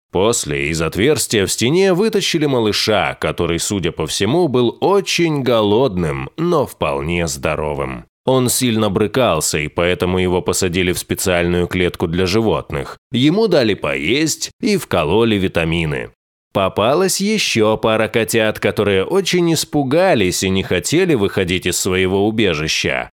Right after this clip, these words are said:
Спасатели не могли их достать в узком проходе, и поэтому решили установить на входе ловушку. Внутри поставили тарелку с едой. Когда котята зайдут в неё, дверца за ними закроется.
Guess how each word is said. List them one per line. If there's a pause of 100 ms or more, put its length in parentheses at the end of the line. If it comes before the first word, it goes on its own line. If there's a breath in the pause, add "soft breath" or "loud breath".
(100)
Спасатели
не
могли
их
достать
в
узком
проходе,
и
поэтому
решили
установить
на
входе
ловушку.
Внутри
поставили
тарелку
с
едой. (280)
Когда
котята
зайдут
в
неё,
дверца
за
ними
закроется.